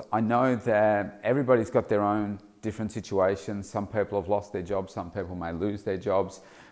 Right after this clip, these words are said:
We just had a, an enormous number of jobs, I guess, effectively lost or stood down, uh, yesterday, with a number of huge retailers,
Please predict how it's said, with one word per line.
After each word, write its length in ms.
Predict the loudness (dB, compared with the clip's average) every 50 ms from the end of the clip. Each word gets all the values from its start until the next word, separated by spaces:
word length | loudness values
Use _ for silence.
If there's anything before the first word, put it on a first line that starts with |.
| -12
We 120 | -6 -4 -4
just 180 | -4 -4 -6
had 200 | -6 -4 -2 0
a, 220 | 0 0 -2 -4 -6 -8
an 100 | -8 -6
enormous 480 | -4 -4 -2 -2 -2 -2 -4 -6 -4
number 480 | -4 -2 -2 0 0 0 0 0 -2 -6 -10 -16 -20 -20 _ _ _ 0
of 280 | 2 2 2 0 -2
jobs, 540 | 0 4 4 4 4 4 0 -4 -8 -10 -16 -20 _ _ _ _ _ _ _ _ _ _ _ _ _ -20 -20 _ _ _ _ -20 -20 -20 _ -10
I 100 | -10 -4
guess, 280 | -2 -2 -2 -2 -4
effectively 720 | -8 -4 -2 -2 -2 -2 -2 -4 -2 0 0 0 -2 -4 -8 -12 -18 -20 -20 -20 -20 -18 -8
lost 520 | 0 6 8 8 8 8 6 2 -4 -2
or 120 | -2 -2 -2
stood 460 | -4 -8 -4 0 0 0 0 0 2
down, 500 | 2 2 2 4 2 0 0 -2 -4 -8 -14 -20 -20 _ _ _ _ _ -20 _ _ _ _ -10
uh, 200 | -6 -6 -4 -4 -4 0
yesterday, 640 | 4 4 4 4 4 -2 2 4 4 4 4 2 -4 -8 -12 -20 -20 _ _ _ _ -20 _ _ -20 -20 _ _ _
with 260 | -4 -2 -2 0 0 0
a 60 | 0
number 380 | 0 2 2 2 2 2 2 2
of 100 | 0 0
huge 440 | -2 -2 0 0 0 0 -4 -8 -18 -20 -16 -8
retailers, 880 | -2 0 0 0 0 -2 0 2 4 4 4 2 0 -4 -6 -10 -14